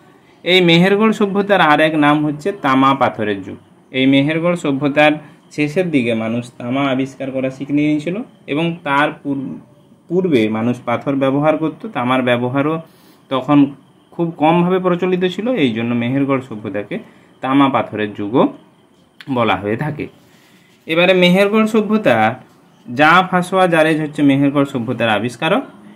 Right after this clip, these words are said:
এবং তাকে সাহায্য করেছিল রিচার্ড মে-, মেডো। ফ-, এই মেহেরগড় সভ্যতাকে সাধারণত তিনটে মূল অংশে ভাগ করা হয়েছে। একটা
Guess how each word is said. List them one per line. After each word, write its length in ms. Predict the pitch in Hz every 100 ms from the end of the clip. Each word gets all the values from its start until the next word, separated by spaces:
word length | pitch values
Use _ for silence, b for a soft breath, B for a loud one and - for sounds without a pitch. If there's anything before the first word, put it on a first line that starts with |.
| B
এবং 260 | 143 190 180
তাকে 300 | 147 139 170
সাহায্য 520 | - 139 160 165 160
করেছিল 460 | 120 110 - 120 185 277 B B -
রিচার্ড 520 | 117 117 - 139 196 233 - _ -
মে-, 280 | 117 123 120 - -
মেডো। 300 | 139 147 110 - - _ _ b b b b b _ - _ _ _ 180
ফ-, 180 | 190 - _ _ _ -
এই 120 | 165
মেহেরগড় 480 | 160 160 185 214 233
সভ্যতাকে 760 | 226 233 240 240 180 117 123 - - _ - -
সাধারণত 680 | 160 185 208 143 101 113 220 - _ _ _ _ _ _
তিনটে 720 | 220 220 226 226 226 226 233 262 - -
মূল 320 | 135 151 160
অংশে 320 | 143 123 120 180
ভাগ 260 | 135 104 -
করা 160 | 95
হয়েছে। 300 | 92 98 - - _ _ _ _ _
একটা 600 | 143 147 - 190 120 123